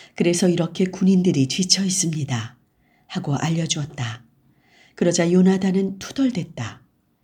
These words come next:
"아버지께서 이 지역은 손도 못 대게 하시다니. 꿀 한 번 찍어 먹고 나는 이렇게 눈이 다 번쩍 뜨였는데 오늘 적군한테서 닥치는 대로 빼앗아 먹었던들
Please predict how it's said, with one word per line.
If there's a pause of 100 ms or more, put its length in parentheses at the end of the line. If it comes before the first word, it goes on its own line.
(360)
"아버지께서
이
지역은 (260)
손도
못
대게
하시다니. (460)
꿀
한
번
찍어
먹고
나는
이렇게
눈이
다
번쩍
뜨였는데 (880)
오늘
적군한테서
닥치는
대로
빼앗아
먹었던들